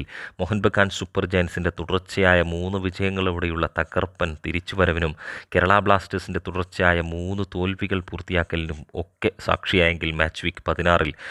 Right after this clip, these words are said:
നിലവിലെ ടേബിൾ ടോപ്പേഴ്സ് ഒഡീഷ എഫ് സിയും മോഹൻ ബഗാൻ സൂപ്പർ ജയൻസും തമ്മിലുള്ള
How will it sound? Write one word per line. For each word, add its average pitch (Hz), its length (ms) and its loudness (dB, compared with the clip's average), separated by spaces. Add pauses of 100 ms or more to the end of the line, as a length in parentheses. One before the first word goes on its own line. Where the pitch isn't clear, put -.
(200)
നിലവിലെ 104 400 4
ടേബിൾ 95 340 2
ടോപ്പേഴ്സ് 90 420 -2
ഒഡീഷ 90 300 -4 (100)
എഫ് - 140 -10
സിയും 85 240 -4
മോഹൻ 95 240 -4
ബഗാൻ 92 280 0
സൂപ്പർ 90 340 -6
ജയൻസും 87 460 -4
തമ്മിലുള്ള 82 380 -4